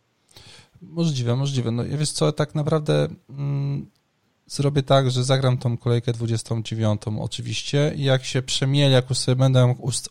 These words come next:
ustawić skład na kolejkę trzydziestą, to wtedy zobaczę, czy zagrać kartę, czy jednak jeszcze kolejkę poczekać. Mm, no,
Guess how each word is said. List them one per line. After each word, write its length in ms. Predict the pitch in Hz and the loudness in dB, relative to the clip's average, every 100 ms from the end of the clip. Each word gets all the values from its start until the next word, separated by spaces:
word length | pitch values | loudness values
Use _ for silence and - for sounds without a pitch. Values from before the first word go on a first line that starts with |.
| _ | _
ustawić 380 | 127 - 127 127 | -4 0 -2 0
skład 420 | - - 135 - | -4 2 2 2
na 160 | 127 127 | 0 0
kolejkę 520 | - 120 117 117 110 - - _ - - | 2 2 2 0 0 -4 -20 _ -20 -12
trzydziestą, 800 | - - 143 170 - 123 143 180 _ _ _ _ _ _ _ _ _ - | -8 -4 -2 -2 2 2 2 0 _ _ _ _ _ _ _ _ _ -6
to 100 | - | -4
wtedy 520 | 135 135 131 113 113 | 0 2 4 4 4
zobaczę, 600 | 113 107 110 104 - 104 101 | 2 4 4 4 4 4 4
czy 280 | - - 95 | 0 0 2
zagrać 360 | 101 101 98 | 2 0 -2
kartę, 320 | - 101 - 98 | 0 0 0 -2
czy 160 | - | -2
jednak 300 | 98 101 98 | -2 -2 -4
jeszcze 640 | 101 - 95 98 98 98 95 | -4 -4 0 2 2 0 -2
kolejkę 400 | 92 98 95 95 | -2 -2 -2 -4
poczekać. 640 | - - 104 123 135 - - _ _ - - - _ - 113 | -4 -4 0 2 2 0 -12 _ _ -20 -20 -20 _ -18 -8
Mm, 440 | 113 117 117 - | -4 -2 -2 -2
no, 120 | 135 | -4